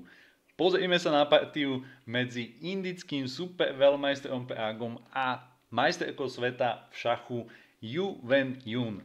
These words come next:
Čauky mňauky, zdravo vás Mišik a vítam vás pri deviatom kole Tata Steel Chess Masters dvetisícdvadsaťštyri. No a túto partiu som si doslova, že extrémne vychutnal, pretože pozrite sa, aké otvorenie tu zvolili. E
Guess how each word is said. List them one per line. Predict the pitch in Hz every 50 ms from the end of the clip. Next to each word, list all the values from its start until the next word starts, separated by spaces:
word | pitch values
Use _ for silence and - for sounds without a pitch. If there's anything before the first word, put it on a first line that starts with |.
| -
Čauky | - - - 143 160 165 - 185
mňauky, | 170 151 143 139 131 139 131 113
zdravo | 117 120 110 104
vás | 95 87 104
Mišik | 127 147 - 156 131 123
a | 113 101
vítam | 117 165 180 - 185 165 156 143
vás | 139 - -
pri | - 127 120 113 107 104
deviatom | 104 127 151 175 175 165 160 - - 139 135 127 127
kole | 127 117 120 120 113
Tata | 113 - - 131 147 - - 147
Steel | - - - 120 117 113
Chess | 110 117 113 101 101
Masters | 98 101 104 104 - 120 - 90
dvetisícdvadsaťštyri. | 87 95 113 131 127 160 127 107 104 117 - 135 120 - - 120 113 123 123 123 - - - -
No | 123 127 123
a | 117 110
túto | - 160 170 190 -
partiu | - 139 - - - 147 143 139 131 127 - - - _
som | _ - 135 131 131
si | 127 131 123 117 104
doslova, | 101 104 101 139 170 180 - - 202 185 175 160 143
že | 127 131 -
extrémne | 131 139 - - 147 - 143 143 131
vychutnal, | 113 107 104 113 117 - - 110 107 110
pretože | 110 110 113 110 117 104
pozrite | 107 107 - 143 165 156 160 110 127 131 139 -
sa, | - 120 - -
aké | - 143 - - 160
otvorenie | 131 120 120 - - 117 120 120 120 113 110
tu | - 117
zvolili. | 110 104 98 98 101 104 107 107 107 107 - - - - - -
E | 123